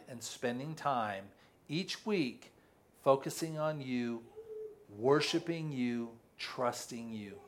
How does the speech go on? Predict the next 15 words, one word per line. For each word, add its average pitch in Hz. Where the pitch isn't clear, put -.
God, 165
I 170
pray 202
that 151
you 156
would 143
awaken 175
within 185
your 160
church 185
body 127
a 123
passion 147
for 123
Sabbath. 113